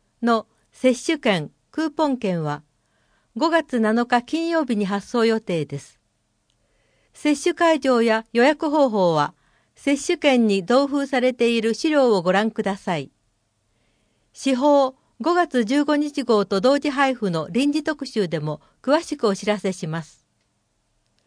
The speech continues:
清瀬市新型コロナウイルスワクチン接種専用コールセンター。電話、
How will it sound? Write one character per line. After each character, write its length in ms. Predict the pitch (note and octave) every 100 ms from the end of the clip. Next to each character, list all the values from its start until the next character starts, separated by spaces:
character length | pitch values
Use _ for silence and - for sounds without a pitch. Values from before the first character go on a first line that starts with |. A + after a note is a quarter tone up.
| _ _ _ _ _ _ _
清 240 | - C4+ C#4+
瀬 160 | C#4+ C#4+
市 340 | C#4+ F3+ E3 _ _ _
新 280 | - C#4 C#4
型 280 | C4 C#4+ C#4
コ 140 | B3
ロ 100 | B3+
ナ 160 | C4 C4+
ウ 100 | C4
イ 40 |
ル 100 | B3
ス 100 | B3+
ワ 140 | B3 A#3+
ク 140 | A3
チ 280 | - - D#3+
ン 80 | D3+ _
接 360 | - G#3+ G#3+
種 140 | - B3+
専 320 | A#3+ A#3 A#3
用 240 | A#3 G#3+
コ 240 | G#3 B3+ C4+
ー 40 |
ル 60 | C#4
セ 200 | C4+ B3+
ン 100 | G3+
タ 380 | E3+ D3 C3+ C3
ー。 1000 | - _ _ _ _ _ _ _ _ F#3+
電 280 | A3+ A#3 A3+
話、 180 | G#3